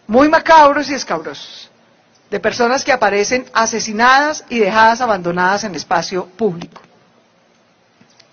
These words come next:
Este tipo de hechos escabrosos son fruto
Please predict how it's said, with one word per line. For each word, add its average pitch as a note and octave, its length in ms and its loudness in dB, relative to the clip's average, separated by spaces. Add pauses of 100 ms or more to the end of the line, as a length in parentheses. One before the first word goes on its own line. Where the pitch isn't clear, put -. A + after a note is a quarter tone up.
(960)
Este D4+ 340 2
tipo D#4 420 0
de G#3+ 160 0
hechos C4+ 340 -6 (100)
escabrosos G3+ 1000 -2 (680)
son B3 160 0 (160)
fruto D#4+ 580 0